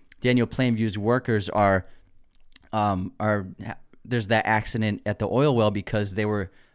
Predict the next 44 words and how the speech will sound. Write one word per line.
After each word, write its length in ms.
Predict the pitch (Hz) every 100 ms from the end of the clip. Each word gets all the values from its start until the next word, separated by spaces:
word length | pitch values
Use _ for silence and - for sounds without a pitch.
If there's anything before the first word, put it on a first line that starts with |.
| -
the, 180 | 104 110
the 200 | 95 113
men 260 | 110 110 104
were 340 | 101 98 - - - -
spending 320 | - - 113
too 120 | 104 117
much 180 | 110
time 200 | - 117
at 80 | 110
the 80 | 104
church. 560 | - 196 170 - - - _ _ - -
Um, 260 | 101 101 95
and 140 | 110
so 180 | - 120
there, 200 | 120 113
there's 220 | 107 113
this 100 | 107
back 240 | - 135 123
and 100 | 98
forth 300 | 131 143 113
where 80 |
they're 100 | 113
kind 260 | 110 165 165
of 200 | 131 104
warring 420 | 113 139 160 151
with 180 | 117 104
each 160 | 104 -
other 180 | 101
for 140 | 98 101
the 80 | 98
power 560 | - 131 120 113 98 -
of 160 | 98
the 80 | 95
townspeople. 840 | - 143 156 113 - 95 - 87 - _ _ -
You 100 | 107
know 60 | 107
what 60 |
I 40 | 101
mean? 280 | 110 117 - - -
And 120 | 113
so 180 | 123 127
they 180 | 120 127
actually 380 | 147 - 135 120
are 360 | 135 131 107